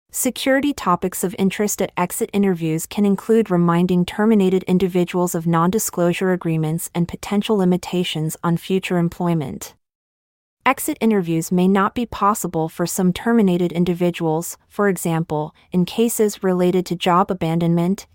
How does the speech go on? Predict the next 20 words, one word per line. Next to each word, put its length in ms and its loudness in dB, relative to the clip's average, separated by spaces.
illnesses, 720 0
and 160 4
non-availability 920 2
of 80 -6
supervisors. 1040 -4
For 180 2
termination 720 2
actions, 640 -4
timely 420 0
execution 800 -2
is 140 -4
essential 500 0
for 200 -4
individuals 760 0
terminated 640 0
for 180 -6
cause. 680 -2
In 100 2
certain 400 0
situations, 920 -2